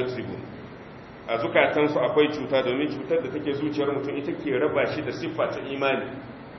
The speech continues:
Kuma Allah ƙara wannan cutar yake saboda yana daɗa nisantarsa.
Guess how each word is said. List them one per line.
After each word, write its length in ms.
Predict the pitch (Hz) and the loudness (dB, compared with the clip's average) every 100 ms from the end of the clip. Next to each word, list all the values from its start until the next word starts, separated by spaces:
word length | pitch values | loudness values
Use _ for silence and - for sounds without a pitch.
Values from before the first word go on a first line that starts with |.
| - - | -16 -10
Kuma 160 | 143 143 | -2 0
Allah 500 | 156 160 151 135 - | 2 2 6 4 4
ƙara 320 | 151 160 160 139 | 6 8 8 4
wannan 320 | 127 131 147 | 2 2 -2
cutar 320 | - 123 151 | -4 -4 0
yake 260 | 123 123 123 | 0 0 -4
saboda 340 | - 156 143 135 | -2 0 2 4
yana 240 | 147 139 | 4 4
daɗa 200 | 156 139 127 | 2 2 0
nisantarsa. 640 | 120 156 - 120 110 95 | 0 0 0 -2 -2 -6